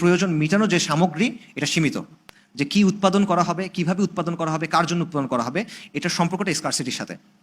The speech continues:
ইসলাম কিন্তু এই জায়গাতে একমত না। মানুষের প্রয়োজন অসীম, কিন্তু প্রয়োজন মেটানোর জিনিস নাই, এটা ইসলাম মানে না। কারণ ইসলাম কি বলছে? আল্লাহর একটা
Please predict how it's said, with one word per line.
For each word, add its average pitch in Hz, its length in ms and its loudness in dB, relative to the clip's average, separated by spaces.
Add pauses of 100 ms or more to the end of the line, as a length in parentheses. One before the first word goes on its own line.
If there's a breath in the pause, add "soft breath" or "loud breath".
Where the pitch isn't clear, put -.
(360 soft breath)
ইসলাম 190 320 4
কিন্তু 202 160 0
এই 160 80 2
জায়গাতে 160 220 0
একমত 143 380 -2
না। 170 60 -2 (840)
মানুষের 165 400 2
প্রয়োজন 190 240 4
অসীম, - 420 2
কিন্তু 196 220 -2 (440)
প্রয়োজন 185 280 2 (120)
মেটানোর 196 360 0
জিনিস 170 300 0 (220)
নাই, 127 240 0 (240)
এটা 156 120 -2
ইসলাম 185 220 0 (120)
মানে 151 160 2
না। 95 140 -2 (420)
কারণ 147 200 0
ইসলাম 202 140 4
কি 202 120 0
বলছে? 165 200 0
আল্লাহর 143 320 2
একটা 180 120 0